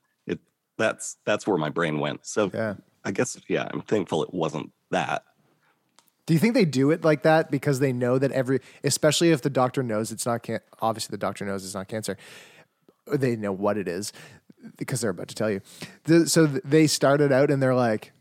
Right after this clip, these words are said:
Speaker 2: "I'm so sorry." And you're like, "I got cancer." And they're like, "Nope, way
Speaker 1: Yeah.
Speaker 2: better than that." And then,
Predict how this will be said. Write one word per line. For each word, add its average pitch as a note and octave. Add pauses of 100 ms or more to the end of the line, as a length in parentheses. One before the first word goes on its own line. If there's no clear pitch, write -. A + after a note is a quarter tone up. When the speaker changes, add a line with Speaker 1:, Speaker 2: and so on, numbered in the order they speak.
(120)
Speaker 2:
"I'm B2
so A2+
sorry." A2 (180)
And C3
you're B2
like, A2
"I C#3+
got C3+
cancer." A#2
And A#2
they're A2+
like, F#2+
"Nope, D3 (460)
way D3
Speaker 1:
Yeah. D#3+
Speaker 2:
better D3+
than C#3
that." E2+ (680)
And E3+
then, F#3